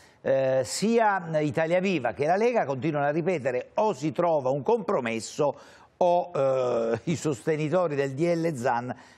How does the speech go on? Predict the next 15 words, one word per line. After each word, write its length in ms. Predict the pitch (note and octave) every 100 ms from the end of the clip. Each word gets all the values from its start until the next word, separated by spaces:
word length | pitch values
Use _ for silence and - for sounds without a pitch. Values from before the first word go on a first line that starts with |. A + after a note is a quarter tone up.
| _ D#3
andranno 440 | D#3+ C#3+ C3+ C#3
a 20 |
sbattere 580 | B2+ G#2+ A2+ A2 - B2+
in 120 | C3+
Senato, 400 | B2+ D#3 A2 G#2
ovviamente, 520 | A#2 A#2+ G#2+ G#2 G#2+ F#2+ - - -
eh, 120 | A#2
nei 240 | A#2 D3
numeri, 680 | E3 F3 C#3 C#3 C3+ C#3 C#3 -
soprattutto 560 | C3 C3 C3+ B2 B2
quando 240 | A#2 A#2+ A2+
ci 140 | A#2+
sarà 240 | G#2 B2+
da 100 | A#2
votare, 500 | B2 A2+ A2 A2 A2+